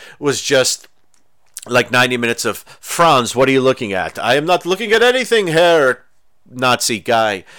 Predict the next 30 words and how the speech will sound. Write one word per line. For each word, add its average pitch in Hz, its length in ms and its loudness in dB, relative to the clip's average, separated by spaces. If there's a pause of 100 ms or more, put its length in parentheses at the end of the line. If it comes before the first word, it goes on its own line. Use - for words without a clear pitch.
(140)
you 120 140 -6
know? 131 220 2
And, 139 280 -2
but 131 140 -6
he's 110 200 -10
looking 107 260 -14
at 98 100 -16
that 95 180 -8
gal. 82 540 -10
Hmm, 98 380 -14
he's 92 200 -10
like, 87 220 -8
"I'm 165 160 -16
gonna 92 180 -14
go, 90 460 -10
I'm 165 180 -14
gonna 170 160 -8
talk - 380 -10
to - 120 -16
her. 76 300 -14 (320)
Can 147 140 -8
I, 135 100 -2
I 156 220 -2
wanna 220 200 0
go 190 140 2
talk 185 340 2
to 123 120 0
her 104 200 4
about 95 460 2
something." 87 540 -4